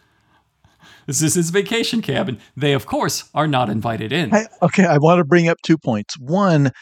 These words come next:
Speaker 2: obviously people who live in rural areas or who like to hunt and fish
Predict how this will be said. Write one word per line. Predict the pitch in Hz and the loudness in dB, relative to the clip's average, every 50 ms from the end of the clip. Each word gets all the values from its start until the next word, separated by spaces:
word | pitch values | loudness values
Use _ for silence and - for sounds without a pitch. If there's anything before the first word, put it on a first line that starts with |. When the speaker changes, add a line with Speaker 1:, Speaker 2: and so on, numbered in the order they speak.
| - _ _ _ _ _ _ _ _ | -18 _ _ _ _ _ _ _ _
Speaker 2:
obviously | - 165 202 226 214 220 185 151 - 170 151 135 123 | 2 2 4 4 4 2 2 0 0 0 0 0 0
people | - - 147 143 - 131 | 2 2 0 2 2 2
who | 117 127 120 | 2 2 2
live | 110 110 117 123 123 117 110 - | 2 2 4 4 4 2 2 0
in | 139 120 113 110 | 0 2 2 4
rural | 110 113 113 113 110 117 | 4 4 6 4 4 2
areas | 120 120 113 110 107 104 101 101 101 - - | 2 2 2 2 2 2 0 0 -2 -2 -2
or | - 131 | -2 0
who | 107 113 120 117 | 2 2 2 2
like | 104 113 113 110 - | 2 2 -2 -2 -2
to | - 120 | -4 -6
hunt | 104 - 123 120 110 107 - | -2 0 0 0 0 0 -2
and | - 117 110 104 | -2 -2 -2 -2
fish | - - - 120 110 104 104 - - | -2 0 2 2 2 2 0 -2 -4